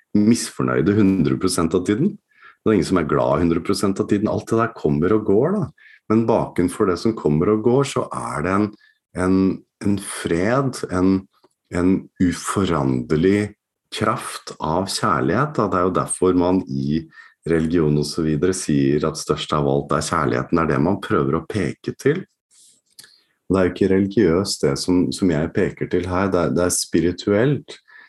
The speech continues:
Det er på en måte ikke noe å tro på, det er bare noe man kan se i seg selv, da. Jo mer du ser det, så, så,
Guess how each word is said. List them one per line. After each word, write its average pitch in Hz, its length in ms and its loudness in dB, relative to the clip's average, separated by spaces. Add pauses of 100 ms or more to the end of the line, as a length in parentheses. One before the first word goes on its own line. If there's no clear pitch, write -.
Det 85 140 -2
er 82 80 -4
på 104 100 2
en 92 60 6
måte 82 200 0
ikke 85 160 0
noe 87 160 4
å - 60 -4
tro 76 240 2 (180)
på, 110 160 2
det 101 80 2
er 90 140 0
bare 90 160 2
noe 73 100 2
man 78 320 0
kan 92 200 -6
se - 240 -4 (160)
i - 40 -6
seg - 220 -6
selv, 135 320 2
da. 113 160 2
Jo 95 100 4
mer 78 220 2
du 92 60 -2
ser 69 560 0
det, 123 120 0
så, 98 220 0 (500)
så, - 300 -2